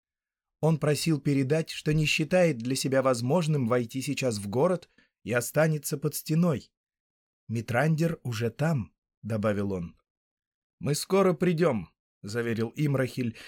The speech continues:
и любезно простился с ними. «Достойный правитель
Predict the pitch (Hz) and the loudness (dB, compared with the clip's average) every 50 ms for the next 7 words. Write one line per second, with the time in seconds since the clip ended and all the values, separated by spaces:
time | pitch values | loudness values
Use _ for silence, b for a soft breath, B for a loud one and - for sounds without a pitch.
0 | B B 170 165 165 175 151 135 170 180 147 151 151 143 - 127 123 117 - - | B B 0 2 2 2 2 2 0 0 0 0 -2 -2 -2 -4 -4 -4 -4 -6
1 | - 107 98 90 - - 98 - - 92 92 90 87 82 80 73 - _ _ _ | -6 -6 -6 -6 -8 -12 -12 -12 -10 -8 -6 -6 -4 -6 -6 -8 -12 _ _ _
2 | _ _ _ _ _ _ _ _ _ _ _ _ _ _ _ _ _ _ _ _ | _ _ _ _ _ _ _ _ _ _ _ _ _ _ _ _ _ _ _ _
3 | _ _ - 113 135 120 - - - 160 156 143 135 131 127 - 127 131 131 123 | _ _ -6 -4 -4 -4 -4 -2 0 0 0 0 0 -2 -4 -2 -2 -2 -2 -2
4 | 139 131 - 131 113 98 - | -4 -6 -6 -6 -6 -6 -8